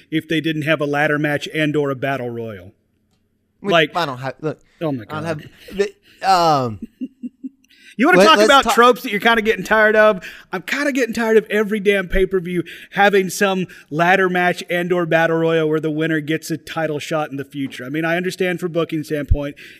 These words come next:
Speaker 1: it, it kinda streamlines it, makes it a little bit easy, but holy guacamole, and, and I apologize to use such harsh food language, but, uh, it's, it, it, it, I'm starting to notice a pattern here, yo.
Speaker 2: Well, I mean, they only have four a year. You're trying to get guys on the card.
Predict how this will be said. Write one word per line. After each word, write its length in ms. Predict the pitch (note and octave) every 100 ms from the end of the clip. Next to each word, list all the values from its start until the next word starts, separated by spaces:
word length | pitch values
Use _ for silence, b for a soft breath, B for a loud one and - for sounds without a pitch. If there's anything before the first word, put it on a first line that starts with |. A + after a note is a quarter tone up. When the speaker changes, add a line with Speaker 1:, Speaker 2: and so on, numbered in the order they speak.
| -
Speaker 1:
it, 180 | D#3+ C#3+
it 280 | D#3 C#3+ _
kinda 200 | D#3+ D#3+
streamlines 560 | D#3 E3+ D#3 D3 D3 C#3
it, 100 | C#3+
makes 200 | D3+ D3
it 40 |
a 40 | E3+
little 140 | D#3
bit 140 | D#3 D3
easy, 280 | C#3 C3+
but 160 | C3+ A#2+ b b b b b b -
holy 380 | C4 C4 G3+ F3+
guacamole, 760 | F#3+ F3 - D#3+ D#3+ D3+ B2+
and, 80 | C#3
and 240 | D3+ D#3
I 80 | D3+
apologize 600 | D3 E3 D#3 D3 D3 C3+
to 60 | C#3+
use 200 | C#3+ -
such 220 | C#3+ -
harsh 420 | - D#3+ D3+ -
food 320 | - D#3+ D3+
language, 560 | C3+ C#3+ C3+ A#2 G#2+ -
but, 160 | D#3 C#3+ C#3
uh, 280 | C#3+ B2+ A#2+ _ _ _ -
it's, 280 | B3 G3
it, 200 | G3+ G3
it, 160 | F3+ F3+
it, 320 | F3 F3+ _ -
I'm 180 | F3+ F#3+
starting 360 | - A3 G3+ D#3+
to 80 |
notice 360 | D3 D3 A#2+ -
a 40 |
pattern 380 | - G#2 F2+ E2+ -
here, 140 | -
yo. 300 | - - - - -
Speaker 2:
Well, 200 | - C#4
I 40 |
mean, 180 | B3 B3
they 100 | A3
only 200 | A#3 A3+
have 260 | G#3 A3 E3
four 320 | F#3 G3 G3
a 60 |
year. 280 | F#3 E3 E3+
You're 140 | E3 D#3+
trying 300 | F3+ F3 F3
to 60 |
get 200 | D#3+ E3+
guys 300 | D#3 D#3+ D#3
on 100 | D#3
the 60 | D3
card. 540 | - B2 A#2+ A#2 A2+